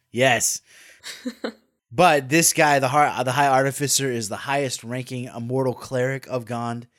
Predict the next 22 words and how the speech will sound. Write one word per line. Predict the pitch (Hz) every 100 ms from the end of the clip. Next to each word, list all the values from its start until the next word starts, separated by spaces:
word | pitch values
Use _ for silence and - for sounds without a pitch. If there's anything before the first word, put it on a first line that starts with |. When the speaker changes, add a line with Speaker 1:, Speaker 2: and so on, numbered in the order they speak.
| _ _ _ _
Speaker 1:
and | 90 92
he | 127
is | 113
the | 90 101
supreme | 98 - 131 120
ecclesiastical | - - 123 104 104 101 - - 101
voice | 90 90 82 - - _ - _ -
of | 120 117
all | 123
things | 117 101 95
regarding | 95 92 90 87
Gond | 92 85 87 82
and | 82 _ 160
all | 98
of | 90
that | 82 62
cool | - 92
stuff. | - 76 - 131
But | 139 -
like | 156 170
we | 170
said, | - 147